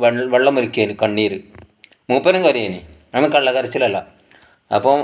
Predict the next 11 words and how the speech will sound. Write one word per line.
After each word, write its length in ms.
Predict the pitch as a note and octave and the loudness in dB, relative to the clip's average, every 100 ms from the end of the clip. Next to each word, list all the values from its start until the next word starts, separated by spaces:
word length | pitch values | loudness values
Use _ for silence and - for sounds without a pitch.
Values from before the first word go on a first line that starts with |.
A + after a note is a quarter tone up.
| - | -2
അള്ളാഹ് 300 | A2+ A#2 C#3 | -4 0 0
നമ്മുടെ 220 | C3 B2+ B2+ | 0 0 0
ഇങ്ങനെ, 220 | A2+ A2+ A#2+ C3 | 0 -4 -4 -8
ഇങ്ങനത്തെ 340 | A#2+ A#2+ A#2 C3+ | -6 -6 -4 -4
ഷിറിൽ 240 | A#2 A2 A#2+ | -4 -4 -4
നിന്നൊക്കെ 340 | B2 A#2+ B2+ D#3 - - - _ - G2+ | -4 -2 -2 -2 -8 -20 -20 _ -12 0
ഈ 100 | A2+ A2 | 2 2
ഉമ്മത്തിനെ 500 | G2+ G#2+ G#2+ B2 B2 A2+ A#2 | 2 -2 0 0 2 0 -4
ഈ 40 | A2+ A2 G2+ | -6 -6 -8
ഇത്രക്കും 520 | G2 - B2 A#2+ C3+ F#2+ D2+ - _ _ _ _ _ | -6 0 0 2 -2 -2 -12 -20 _ _ _ _ _
ഈ 100 | G#2+ | 0